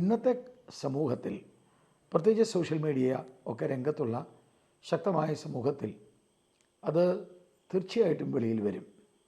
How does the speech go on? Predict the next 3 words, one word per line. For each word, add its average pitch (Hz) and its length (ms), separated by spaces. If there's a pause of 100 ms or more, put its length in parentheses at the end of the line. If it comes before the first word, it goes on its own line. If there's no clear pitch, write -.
(560)
രാഹുൽ 151 340
മാങ്കൂട്ടത്തിനെ 180 560 (120)
സംബന്ധിച്ചിടത്തോളം 147 760